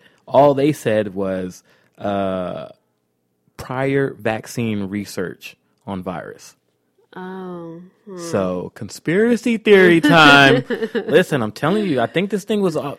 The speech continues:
Speaker 1: I think this thing was, was a little bit orchestrated. I think the whole
Speaker 2: Yeah.
Speaker 1: thing was orchestrated. Because why would you need, if you're gonna, if you're gonna do something like this, you wanna have a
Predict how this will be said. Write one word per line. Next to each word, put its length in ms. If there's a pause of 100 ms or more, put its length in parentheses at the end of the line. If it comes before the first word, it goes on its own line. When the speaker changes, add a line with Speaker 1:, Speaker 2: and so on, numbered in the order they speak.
Speaker 1:
I 60
think 240
this 160
thing 260
was, 260
was 260
a 100
little 340
bit 160
orchestrated. 760 (760)
I 80 (140)
think 200
the 100
whole 300
Speaker 2:
Yeah. 60
Speaker 1:
thing 180
was 140
orchestrated. 680 (600)
Because 380
why 180
would 220
you 100
need, 460 (760)
if 200
you're 80
gonna, 220 (140)
if 120
you're 80
gonna 160
do 160
something 320
like 180
this, 240
you 80
wanna 200
have 220
a 140